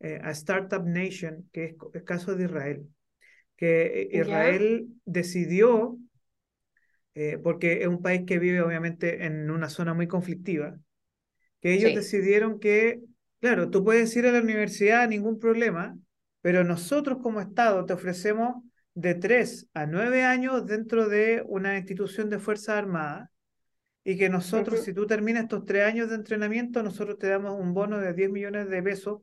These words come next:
Speaker 1: creo que es el número de ocho mil dólares, algo así, para que tú puedas
Speaker 2: Ya.
Speaker 1: recorrer el mundo. Entonces,
Speaker 2: Mira qué interesante.
Speaker 1: ¿ustedes estarían dispuestos a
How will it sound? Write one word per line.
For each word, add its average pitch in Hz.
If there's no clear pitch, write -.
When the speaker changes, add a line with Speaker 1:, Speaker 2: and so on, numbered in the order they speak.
Speaker 1:
creo 160
que 170
es 170
el 170
número 185
de 151
ocho -
mil 160
dólares, 175
algo 170
así, 190
para 175
que 180
tú 180
puedas 202
Speaker 2:
Ya. -
Speaker 1:
recorrer 214
el 190
mundo. 170
Entonces, 208
Speaker 2:
Mira 214
qué 214
interesante. 208
Speaker 1:
¿ustedes 247
estarían 226
dispuestos 240
a 185